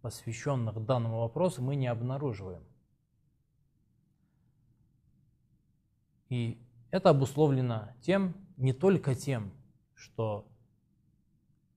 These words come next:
во времена ниспослания Священного Корана то общество, в котором было ниспослано впервые это откровение,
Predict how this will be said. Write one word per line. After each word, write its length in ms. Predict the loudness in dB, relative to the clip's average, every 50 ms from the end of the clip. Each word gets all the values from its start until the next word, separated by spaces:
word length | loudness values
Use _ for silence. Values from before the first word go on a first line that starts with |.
| _ -8
во 100 | -4 -4
времена 400 | -2 -2 0 0 0 0 0 0
ниспослания 800 | 0 -2 -2 -4 -4 -6 -6 -4 -2 0 2 2 2 2 -2 -4
Священного 560 | -6 -6 -8 -8 -6 -6 -4 -4 -2 -4 -4
Корана 480 | -4 -6 -6 -4 -2 -2 -2 -4 -6 -8
то 180 | -6 -4 -2 0
общество, 760 | 2 0 0 -2 -6 -12 -14 -16 -14 -12 -10 -10 -10 -10 -12 -20
в 80 | _ -12
котором 420 | -12 -10 -8 -8 -8 -6 -6 -6
было 160 | -4 -4 -4 -4
ниспослано 800 | -4 -6 -6 -8 -10 -8 -6 -6 -6 -6 -10 -12 -10 -10 -10 -12
впервые 600 | -14 -14 -12 -12 -10 -8 -6 -6 -6 -6 -8 -12 -16 -20 _ _ _ _ _ _ _ _ _ -8
это 220 | -8 -6 -4 -6
откровение, 720 | -8 -6 -6 -4 -2 0 0 0 0 0 0 0 -2 -4